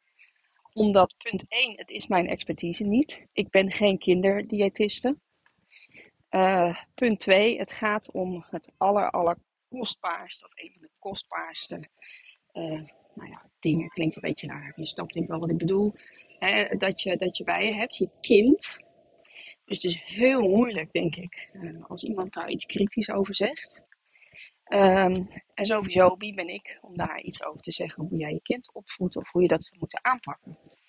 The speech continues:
Daar zitten mijn overwegingen, die punten. Aan de andere kant wordt de vraag wel aan mij gesteld.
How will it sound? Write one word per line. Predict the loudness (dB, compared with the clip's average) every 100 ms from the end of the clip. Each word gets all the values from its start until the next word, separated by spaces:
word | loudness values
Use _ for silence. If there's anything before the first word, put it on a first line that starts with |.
| _ -20 _ -20 _ _ _ _ _ _ _
Daar | 4 6 6 4
zitten | 4 2 2
mijn | -2 -2 -2
overwegingen, | -4 -4 0 2 2 0 -6 -8 -10 -6
die | 0 0 0
punten. | 0 2 2 -4 -12 -2
Aan | -2
de | 0
andere | 0 0 0 2
kant | 4 6 6 2 -2 -18 _ _ -20 _ _
wordt | 4 4 4 4
de | 6
vraag | 8 8 6 2
wel | 0 2 2
aan | 0
mij | -2 -4
gesteld. | -8 -8 0 0 0 -8